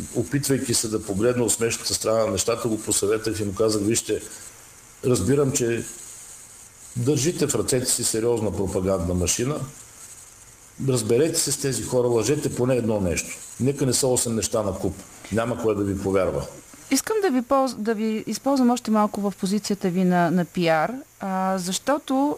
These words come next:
Speaker 2: а, би трябвало да можете да имате, а, така, а, да направите тази оценка, а,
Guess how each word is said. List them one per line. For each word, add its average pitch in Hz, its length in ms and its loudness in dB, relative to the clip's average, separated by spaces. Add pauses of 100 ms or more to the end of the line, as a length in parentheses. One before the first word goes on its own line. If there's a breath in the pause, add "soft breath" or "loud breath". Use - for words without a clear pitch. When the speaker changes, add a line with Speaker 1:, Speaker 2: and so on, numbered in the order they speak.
Speaker 2:
а, 262 120 0
би 240 140 2
трябвало 269 520 2
да 277 480 4 (100)
можете 262 440 6
да 190 380 4
имате, 202 640 -2
а, 202 120 -2
така, 190 360 2 (600 loud breath)
а, 185 380 0 (220)
да 196 240 -2
направите 233 360 2
тази 214 240 0
оценка, 220 420 -4
а, 254 520 0